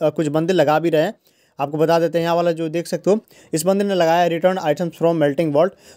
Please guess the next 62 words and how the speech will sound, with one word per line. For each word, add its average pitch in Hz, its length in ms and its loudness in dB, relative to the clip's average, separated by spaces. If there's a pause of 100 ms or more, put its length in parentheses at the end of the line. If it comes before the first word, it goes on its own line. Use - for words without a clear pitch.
तो 170 80 4
जो 185 140 4
बंदे 214 240 2
मेरे 202 180 2
वीडियोज़ 180 240 2
देख 170 220 0
रहे 185 120 0
हैं 180 60 0
या 180 120 2
जि-, 165 200 -8
जिनको 165 280 -2
पता 151 240 2
चला 185 220 4
है 180 60 4
मेरे 175 160 2
वीडियो 165 220 2
के 160 60 0
through, 170 220 -2 (420)
वो 190 100 -4
यहाँ 202 160 -6
पे 202 100 0
आके 196 180 0
लगा 160 260 4
रहे 165 120 0
हैं। 214 100 -8 (280)
तो 190 80 0
आपको 190 380 2
बस 220 280 0
ऐसे 170 220 2
ही 208 60 2
नहीं 196 120 4
लिखना, 185 260 0
जैसे 170 240 -2
ये 170 100 4
बंदे 170 240 2
लि-, 170 200 -4
ने 147 240 0
लिखा 147 220 0
है, 190 140 2 (320)
"Returns 170 420 0
item 151 300 -2
from 180 160 0
melting 156 360 0
vault", 160 160 2 (300)
ये 196 140 4
तो 220 140 2
लिखना 190 260 0
ही 185 100 0
है, 185 160 -2
but 185 100 2 (140)
उसके 190 240 -4
साथ 190 260 -2
आपको 190 180 -2
डिस्क्राइब 160 440 2
भी 185 80 0
करना 180 220 0
है 180 60 -2
कि 175 100 -2
आपका 156 200 0
प्रॉब्लम 139 400 2
क्या 147 140 0
है। 185 140 0